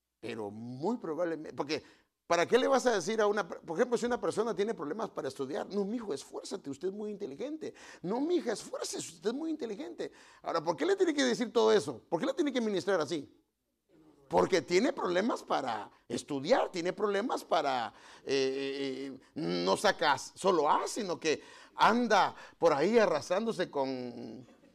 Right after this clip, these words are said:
<laughs> bueno, no se va. Pero, hermano, el Señor puede glorificar su nombre. Mire, yo creo que la clave de todo está, mire, mire, hermanos,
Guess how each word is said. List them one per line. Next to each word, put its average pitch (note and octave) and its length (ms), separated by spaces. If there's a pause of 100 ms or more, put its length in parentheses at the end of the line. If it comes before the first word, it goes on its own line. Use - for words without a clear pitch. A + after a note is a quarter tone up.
(360)
<laughs> - 680
bueno, F3+ 200
no D3+ 180
se - 140
va. - 200 (720)
Pero, D#3+ 300
hermano, G3 420
el - 60
Señor C#4 320
puede D#5 240
glorificar C3 500
su - 140
nombre. - 400 (1120)
Mire, F3+ 180
yo C4 140
creo D4 380
que B2 360
la B2 240
clave G#3+ 440
de C#3+ 100
todo D3+ 380
está, C3+ 400
mire, F3+ 220
mire, F#3+ 160
hermanos, G#3 380